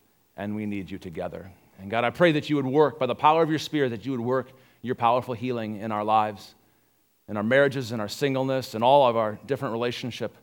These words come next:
all of our complicated relationship statuses. God, I pray for your healing. I pray that you would, Jesus, that you would come to us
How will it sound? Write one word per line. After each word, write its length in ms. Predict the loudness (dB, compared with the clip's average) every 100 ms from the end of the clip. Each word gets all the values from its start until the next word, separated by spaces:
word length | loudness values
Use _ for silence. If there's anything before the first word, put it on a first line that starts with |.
| _ _ _ _
all 80 | -4
of 60 | -4
our 40 |
complicated 580 | -4 -6 -6 -8 -8 -8
relationship 600 | -10 -10 -12 -14 -14 -16
statuses. 600 | -12 -12 -12 -18 -20 -20
God, 180 | -18 -14
I 40 |
pray 280 | -8 -4 -4
for 160 | -4 -12
your 120 | -12
healing. 360 | -10 -8 -8 -10 _ _ _ _ _ _ _ _ -14
I 40 |
pray 180 | -2 -2
that 120 | 0
you 220 | -2 -2
would, 240 | -2 -6 -8 -20 _ _ _ _ _ _ _ _ _
Jesus, 320 | -6 -6 -4
that 80 | -4
you 120 | -2
would 120 | -2 -2
come 180 | -2 -2
to 140 | -8
us 200 | -10 -16